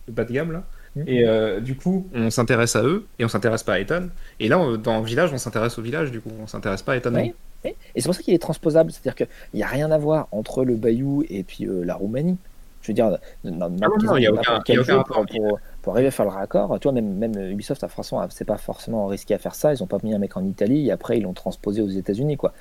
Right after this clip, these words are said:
Speaker 2: Ils ont pris un personnage différent. Là, pff, c'est Ethan, on peut, quoi. Tu vois, il, euh, enfin, tu vois, le gars, <laughs> il est aux U S, il vit aux U S, machin, et les mecs, ils vont dire, « Bon, bah, tiens, on t'emmène en Roumanie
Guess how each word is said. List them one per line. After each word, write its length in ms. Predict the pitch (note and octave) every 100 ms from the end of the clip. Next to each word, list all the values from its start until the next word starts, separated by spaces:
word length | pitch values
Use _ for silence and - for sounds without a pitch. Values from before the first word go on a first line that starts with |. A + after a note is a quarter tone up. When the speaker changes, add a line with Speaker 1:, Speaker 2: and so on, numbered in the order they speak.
| - -
Speaker 2:
Ils 100 | F#2+
ont 40 |
pris 140 | F2 A#2+
un 60 |
personnage 320 | G2+ - F#2+
différent. 400 | G2 G#2 C3+ C3 - - - -
Là, 360 | A2 D3 E3+ - - - - -
pff, 100 | - -
c'est 140 | -
Ethan, 240 | F#2 A#2 B2+
on 100 | F2+
peut, 160 | D#3+
quoi. 260 | D#3+ G2+ F#2 -
Tu 80 |
vois, 160 | G#2 A2+
il, 120 | F#2+ E2 E2 - - - - - - - -
euh, 260 | F#2+ D#2+ F2 -
enfin, 200 | E2+ E2+ - -
tu 60 | -
vois, 120 | C#3+ - -
le 80 | A#2+
gars, 160 | A#2+ A#2 C3 B2+ - -
<laughs> 420 | - F4+ - - -
il 120 | C3+
est 60 |
aux 100 | C3
U 160 | C#3 C#3+
S, 240 | F#3 G3+ -
il 60 |
vit 100 | A#2+
aux 80 | D3+
U 160 | C3+ D3
S, 160 | D3+ -
machin, 280 | D#3 -
et 40 | F#3
les 40 | D3
mecs, 140 | D3+
ils 20 |
vont 80 | B2
dire, « 80 | D#3+
Bon, 80 | E3+
bah, 80 | C#3
tiens, 160 | -
on 80 | D#3+
t'emmène 320 | A2+ B2 C#3+
en 80 | D3
Roumanie 520 | A#2 A#2+ A#2 G#2+ C#3